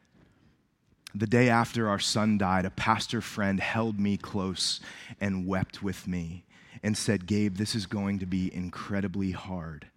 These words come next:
but rest assured, this is the closest to hell that you will ever have to be." That statement stuck with me,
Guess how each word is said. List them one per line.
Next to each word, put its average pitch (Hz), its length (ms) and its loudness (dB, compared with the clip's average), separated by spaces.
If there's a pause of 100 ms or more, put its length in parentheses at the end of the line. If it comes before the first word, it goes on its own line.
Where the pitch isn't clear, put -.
(840)
but 113 120 -4
rest 101 400 0
assured, 90 640 -2 (240)
this 107 240 0
is 107 160 -2
the 98 100 -2
closest - 760 -4
to 107 100 4
hell 87 400 -2
that 90 140 -8
you 92 140 -6
will 92 220 -6
ever 85 220 -6
have - 320 -12
to 85 80 -14
be." - 260 -14 (3250)
That 113 160 2
statement 104 420 0
stuck - 400 -2
with 120 220 -4
me, 131 320 0